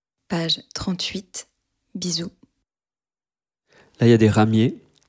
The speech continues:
Speaker 2: des pigeons ramiers. Ça, c'est, euh, dans la ferme de mes parents. Pareil, c'est un, un oiseau qui est très beau. J'aime,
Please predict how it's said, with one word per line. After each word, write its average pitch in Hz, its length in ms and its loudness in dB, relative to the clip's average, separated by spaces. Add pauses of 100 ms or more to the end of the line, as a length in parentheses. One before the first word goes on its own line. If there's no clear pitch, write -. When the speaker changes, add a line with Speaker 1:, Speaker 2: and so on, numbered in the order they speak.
(100)
Speaker 2:
des 117 100 -6
pigeons 117 260 -2
ramiers. 110 380 2
Ça, 127 160 -2
c'est, 113 220 -2
euh, 104 320 0 (760)
dans 120 240 -4
la 110 120 0
ferme 123 220 0
de 117 100 2
mes 113 120 0
parents. 113 540 -2 (300)
Pareil, 113 280 4
c'est 117 140 -4
un, 104 420 0 (420)
un 101 180 -4
oiseau 107 300 4
qui 120 180 -2
est 101 140 -2
très - 240 -2
beau. 120 400 4 (540)
J'aime, 104 300 -6